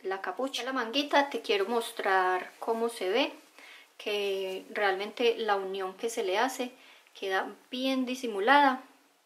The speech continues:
de hecho apenas se alcanza a notar,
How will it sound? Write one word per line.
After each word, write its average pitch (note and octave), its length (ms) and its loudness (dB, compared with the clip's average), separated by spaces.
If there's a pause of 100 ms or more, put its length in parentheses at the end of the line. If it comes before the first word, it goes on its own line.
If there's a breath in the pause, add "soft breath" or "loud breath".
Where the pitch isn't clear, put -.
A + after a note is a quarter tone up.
(160)
de F#3+ 240 -4
hecho F#3 240 -8
apenas A3 520 -8 (240)
se - 280 -8
alcanza E3+ 460 -8
a - 20 -4
notar, B3+ 400 2